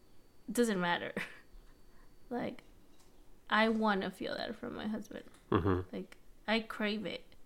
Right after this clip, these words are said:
Speaker 2: Mm-hmm.
Speaker 1: I crave when, like, you kiss me or, you know, we spoon or whatever. <laughs>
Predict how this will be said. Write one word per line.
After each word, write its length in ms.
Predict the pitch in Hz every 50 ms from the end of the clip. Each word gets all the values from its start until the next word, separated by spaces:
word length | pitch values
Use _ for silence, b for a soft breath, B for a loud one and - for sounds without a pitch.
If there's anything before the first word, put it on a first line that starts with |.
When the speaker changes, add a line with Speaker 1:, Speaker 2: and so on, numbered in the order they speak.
| b b b b -
Speaker 2:
Mm-hmm. 240 | 98 90 92 92 90 92 - - - -
Speaker 1:
I 140 | 208 208
crave 340 | 208 - - 233 220 220 214
when, 240 | 196 196 190 190 185
like, 320 | 185 185 190 - 254 - - - -
you 240 | 226 214 220 214 220 - - - - - - - - -
kiss 320 | - 247 233 233 - -
me 240 | 220 208 196 190 190
or, 380 | 175 185 185 190 202 220 240 - - - - - - - - -
you 140 | - 233 208
know, 280 | 202 190 185 185 185 202 - - - - - - - - - - - - -
we 80 | 240 214
spoon 580 | - - - - 262 269 262 240 220 214 202
or 140 | 196 190 190
whatever. 380 | 190 185 190 190 196 - 202 -
<laughs> 60 | -